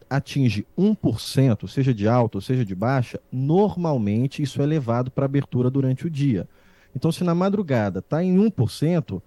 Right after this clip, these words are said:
a gente não pode ignorar. Foi o que aconteceu hoje. Nessa madrugada já operava com altas acima de um por cento, refletindo um outro ponto, e aí esse eu acho que fica no mercado por mais tempo, que é a demanda chinesa.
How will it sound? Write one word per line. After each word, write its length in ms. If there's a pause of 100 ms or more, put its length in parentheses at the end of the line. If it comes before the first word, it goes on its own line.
(160)
a 60
gente 260
não 80
pode 280
ignorar. 560
Foi 200
o 20
que 80
aconteceu 560
hoje. 360
Nessa 260
madrugada 560
já 160
operava 460
com 160
altas 240
acima 340
de 80
um 80
por 160
cento, 400 (420)
refletindo 600
um 80
outro 320
ponto, 480
e 100
aí 300
esse 260
eu 100
acho 200
que 80
fica 280
no 120
mercado 400
por 160
mais 260
tempo, 400 (920)
que 100
é 40
a 40
demanda 420
chinesa. 640